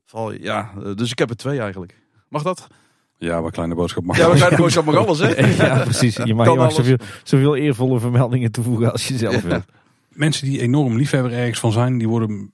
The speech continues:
Speaker 2: door mensen die, eh, nou, die niet helemaal snappen waarom dat geval is, worden soms nog wel eens een beetje,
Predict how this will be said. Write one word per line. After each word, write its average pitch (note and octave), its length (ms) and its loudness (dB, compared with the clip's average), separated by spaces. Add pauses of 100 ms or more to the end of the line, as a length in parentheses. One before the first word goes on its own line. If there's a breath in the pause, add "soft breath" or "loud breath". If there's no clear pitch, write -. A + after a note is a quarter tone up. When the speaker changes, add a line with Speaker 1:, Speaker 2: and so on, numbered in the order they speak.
Speaker 2:
door A2 340 -2
mensen G#2+ 360 -2
die, G2+ 360 -2
eh, F2+ 100 -4 (140)
nou, E2+ 140 -6
die F2+ 100 -10
niet F#2+ 80 -4
helemaal G2 200 -4
snappen F#2+ 320 -6
waarom F#2 200 -4
dat F2+ 140 -4
geval G#2+ 280 -4
is, G#2 80 -4
worden G#2 220 -2
soms G#2+ 200 -4
nog G2+ 100 -2
wel G2+ 100 -2
eens G2 80 -2
een G2 80 -4
beetje, G2 520 -2